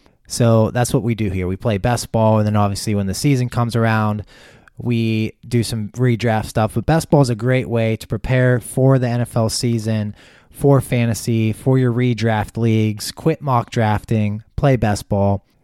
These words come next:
And like I said, I've already done twenty-nine, uh, single quarterback leagues. And then for the super flex tourneys, I got in seventeen teams for those. Those were ten dollars each. So today I'm gonna be talking about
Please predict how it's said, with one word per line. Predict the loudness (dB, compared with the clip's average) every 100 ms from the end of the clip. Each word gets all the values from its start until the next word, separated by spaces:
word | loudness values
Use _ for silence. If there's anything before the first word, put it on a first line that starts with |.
| -6
And | 0
like | 0 0
I |
said, | -2 -2 0
I've | 0
already | 2 2 2
done | 2 2 2 -2 -8 _ _ _ -20 _
twenty-nine, | -8 -2 2 2 4 4 4 2 2 0 -4 _ _ _
uh, | -6 -4 -4
single | -2 0 -2
quarterback | 0 0 2 -2 -2
leagues. | -2 2 4 2 -4 -12 -18 -20 -6
And | -2 0
then | 0 0
for | -2 -2
the | 0
super | 0 0 -2
flex | 0 0 0 0
tourneys, | 0 2 2 0
I | -2 -2
got | 0 0
in | -2
seventeen | -2 0 -2 -4 -2 -2
teams | -2 0 2 0 -2 -6
for | -4 0
those. | 2 4 2
Those | 0
were | -2
ten | -2 -2 0
dollars | 2 2 0
each. | -2 0 0 -2 -16 _ _ -20 -20 _
So | -8 0 2 4 4 0 _ _ -6
today | 0 2
I'm | 4
gonna | 2
be | 2
talking | 2 4 2 0
about | 0 2 2 2 -2